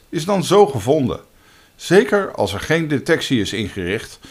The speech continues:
om dit soort hackpogingen te constateren, waardoor vervolgens hiertegen kan worden opgetreden. In eerste instantie hebben de hackers geprobeerd de server te gebruiken om spam te versturen. Toen dit door de aanwezige firewall niet lukte,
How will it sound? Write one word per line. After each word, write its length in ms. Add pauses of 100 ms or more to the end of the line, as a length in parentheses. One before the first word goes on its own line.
(180)
om 180
dit 160
soort 220
hackpogingen 640
te 80
constateren, 840 (520)
waardoor 380
vervolgens 640
hiertegen 480
kan 180
worden 260
opgetreden. 720 (1160)
In 180
eerste 420
instantie 760 (100)
hebben 280
de 80
hackers 360
geprobeerd 800 (320)
de 100
server 520
te 120
gebruiken 580
om 140
spam 340
te 120
versturen. 600 (720)
Toen 240
dit 320
door 220
de 180
aanwezige 520
firewall 540
niet 280
lukte, 460